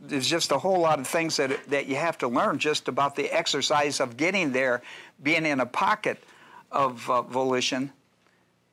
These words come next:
I mean, there are all kinds of things. Sometimes it's traveling, sometimes it's weather, sometimes it's structures. There's all kinds of things. Sometimes people require things from you.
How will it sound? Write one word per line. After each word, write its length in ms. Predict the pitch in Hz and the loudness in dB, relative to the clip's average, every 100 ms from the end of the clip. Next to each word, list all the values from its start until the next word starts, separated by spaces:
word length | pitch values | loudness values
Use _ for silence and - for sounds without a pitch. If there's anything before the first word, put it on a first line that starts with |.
| _ | _
I 40 | - | -2
mean, 340 | 131 120 113 _ _ _ _ - | 0 0 -4 _ _ _ _ -2
there 120 | 143 | 0
are 60 | 139 | 2
all 200 | 147 156 | 0 -2
kinds 340 | - 175 160 | 0 -2 0
of 120 | 135 | -4
things. 440 | - 185 202 127 - | -2 -2 0 -2 -4
Sometimes 680 | - - 147 135 147 139 | -4 0 0 2 0 2
it's 160 | 139 117 | 0 -2
traveling, 540 | - 143 151 160 156 | 0 2 2 0 -2
sometimes 560 | 147 147 143 143 139 123 | 0 -2 -2 -2 -2 -2
it's 160 | 113 - | -4 0
weather, 380 | 131 151 160 147 | 2 2 2 0
sometimes 580 | 143 135 139 143 131 | -2 -2 0 0 0
it's 280 | 127 117 - - - - - | -2 -4 -8 -12 -20 -12 -2
structures. 720 | - 151 151 - 170 156 147 | 0 2 2 2 0 0 0
There's 200 | 139 120 | -2 -2
all 280 | - 170 180 | -2 0 -2
kinds 380 | - 180 208 151 | -2 -2 0 -2
of 120 | 117 | -2
things. 500 | 143 127 143 - - | -2 -2 -2 -4 -2
Sometimes 520 | 165 151 147 139 123 | -2 0 0 0 -2
people 480 | - 165 170 165 139 | -2 -2 0 0 0
require 500 | 127 120 156 147 139 | 0 -2 0 2 2
things 320 | - 139 139 | 0 0 0
from 260 | - 131 131 | 0 0 2
you. 180 | 139 | 0